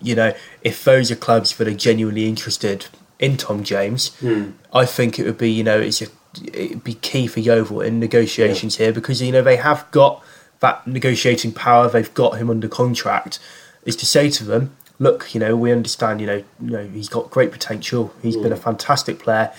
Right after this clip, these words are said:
Speaker 1: He's got the versatility, you know, he can come in and fill a number of key roles in the team, which not many players can.
Speaker 2: Mm.
Speaker 1: You know, he's clearly got the potential to play at a high level in the future, but maybe just at the moment, you know, he, he'd be best suited with another year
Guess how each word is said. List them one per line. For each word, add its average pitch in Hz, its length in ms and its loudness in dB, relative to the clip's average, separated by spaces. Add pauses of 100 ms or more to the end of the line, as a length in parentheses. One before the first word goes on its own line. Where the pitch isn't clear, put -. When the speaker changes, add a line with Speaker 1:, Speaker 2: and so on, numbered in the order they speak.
(200)
Speaker 1:
He's 113 100 -8
got - 160 2
the - 60 -6
versatility, 120 720 0
you 110 80 -2
know, 110 80 -2
he 104 60 -4
can 110 100 -8
come - 160 -6
in 117 60 0
and 110 100 -4
fill 113 200 0
a 113 40 2
number 120 180 0
of 117 120 -4
key 120 180 -2
roles 113 260 2
in 113 60 -6
the 104 80 -4
team, 113 320 0
which 110 160 -8
not 117 160 0
many 110 160 0
players 104 360 -2
can. 117 380 2
Speaker 2:
Mm. 107 160 -2 (220)
Speaker 1:
You 117 80 -2
know, 117 140 4
he's 120 160 0
clearly 135 580 4 (240)
got 123 160 -2
the 117 60 -2
potential - 440 -4
to 113 60 -8
play 120 160 2
at 113 80 6
a 113 60 2
high 110 180 -2
level 110 380 -2 (260)
in 113 120 -4
the 110 40 -4
future, 98 480 -4
but - 140 -2
maybe 143 340 4
just 127 240 -4
at 135 80 -2
the 117 60 -4
moment, 113 460 2
you 110 80 -4
know, 107 200 0
he, 110 260 -2
he'd 107 300 -4
be 110 80 -6
best - 240 -2
suited 110 400 -4
with 104 160 -6
another 107 220 -4
year 107 320 0